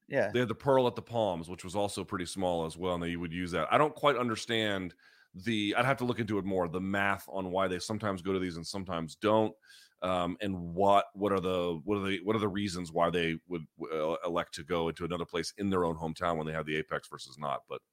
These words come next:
Speaker 2: you know, it's,
Speaker 1: That's
Speaker 2: it's interesting.
Speaker 1: That's Jan against, uh, Davalish Wheelie is the fight. I can't wait to see that. Uh, Luke, how about this interesting, uh, Twitter breakdown yesterday, or breakout? Uh, Gilbert Burns put out a tweet that essentially teased a monster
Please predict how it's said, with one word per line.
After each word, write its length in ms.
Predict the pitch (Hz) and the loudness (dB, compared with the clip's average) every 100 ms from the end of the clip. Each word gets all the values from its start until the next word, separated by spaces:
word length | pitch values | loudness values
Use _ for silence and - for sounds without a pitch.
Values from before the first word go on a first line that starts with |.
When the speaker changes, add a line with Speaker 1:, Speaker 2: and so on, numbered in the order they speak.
| _ _ _ _ _ _ | _ _ _ _ _ _
Speaker 2:
you 60 | 65 | -20
know, 80 | 60 _ _ _ _ - | -20 _ _ _ _ -8
it's, 240 | 85 - | -6 -2
Speaker 1:
That's 120 | 117 | -2
Speaker 2:
it's 120 | 101 | 0
interesting. 440 | 120 131 104 85 90 _ _ _ _ - | 2 0 -2 -4 -6 _ _ _ _ 0
Speaker 1:
That's 160 | 131 110 | 2 4
Jan 380 | 131 143 135 | 8 10 10
against, 360 | 123 120 110 - | 8 4 4 4
uh, 200 | 107 104 | 6 6
Davalish 440 | 107 107 117 110 | 4 6 8 6
Wheelie 380 | 117 123 104 95 - | 2 4 4 0 -2
is 160 | 104 95 | -4 -4
the 100 | 101 | -4
fight. 240 | - 92 | 2 2
I 60 | 95 | 2
can't 220 | 131 107 | 2 2
wait 120 | 107 | 0
to 60 | - | 0
see 140 | 123 | 2
that. 200 | 110 98 - - | 4 2 -2 8
Uh, 140 | - 233 | 12 12
Luke, 220 | 269 - | 12 12
how 100 | 330 | 12
about 200 | 494 480 | 12 10
this 200 | 311 - | 8 8
interesting, 680 | 254 233 - - 196 175 156 | 4 4 2 4 4 6 10
uh, 360 | 160 151 139 135 _ _ _ _ - | 12 12 12 10 _ _ _ _ -6
Twitter 540 | - 320 254 139 110 _ _ _ | 6 12 12 12 8 _ _ _
breakdown 640 | 165 170 - - 147 131 127 | 10 12 10 10 12 12 10
yesterday, 560 | 131 123 - 123 117 | 8 6 4 6 6
or 60 | 117 | 6
breakout? 640 | 127 190 185 196 214 123 - - - _ _ | 10 10 12 12 12 12 6 -16 -20 _ _
Uh, 240 | - 160 175 | 10 12 12
Gilbert 420 | 143 285 381 311 | 12 12 12 12
Burns 380 | 262 320 220 - | 12 12 12 8
put 160 | 202 | 12
out 140 | 190 165 | 12 12
a 40 | |
tweet 360 | - - 180 175 | 10 4 4 10
that 160 | 165 | 10
essentially 500 | 147 - 185 170 170 | 10 8 6 8 6
teased 520 | 147 - 233 220 160 160 | 6 2 6 6 6 8
a 160 | 156 | 8
monster 760 | 143 160 180 180 - 165 151 | 8 10 10 8 4 8 8